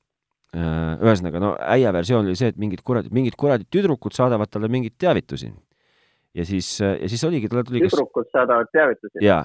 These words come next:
Speaker 1: et see oli kas siis meili peale tuli mingi, noh, et mängi meie kasiinos või mingi siuke asi. Aga ma ei suutnud vaata nagu neid, neid teavitusi ei suutnud nagu leida, et ku-, mis see neid teavitusi lõpuks saadab, et,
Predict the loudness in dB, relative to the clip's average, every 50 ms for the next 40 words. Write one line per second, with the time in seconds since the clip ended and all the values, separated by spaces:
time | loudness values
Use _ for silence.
0 | -2 -6 -2 0 0 0 0 -2 -4 -8 -4 0 2 4 4 4 4 4 2 2
1 | 2 4 4 4 4 4 2 2 2 2 0 0 0 0 -2 -2 -2 -2 0 0
2 | 2 2 2 2 2 2 4 4 4 2 0 -2 -4 -4 -2 -2 0 0 -2 -2
3 | 0 0 0 0 2 0 0 0 2 0 0 0 -2 -4 -6 -12 _ _ _ _
4 | _ _ _ _ _ _ _ _ _ -20 -20 _ _ -2 -2 0 0 0 0 0
5 | 0 0 0 0 2 0 0 0 -2 -2 -2 -2 -4 -4 -4 -2 -2 -2 -4 -4
6 | _ _ _ _ _ _ _ _ _ _ -14 -14 -6 _ 2 4 4 4 2 0
7 | -4 -4 -4 -2 0 0 -2 -2 -4 -4 -4 -2 0 0 0 0 -2 -4 -6 -6
8 | -4 -2 -2 -2 0 -2 -2 -4 -4 -2 -2 0 0 0 -2 -4 -6 -4 -2 -4
9 | -4 -4 -6 -8 -4 0 0 0 2 0 -2 -4 -6 -10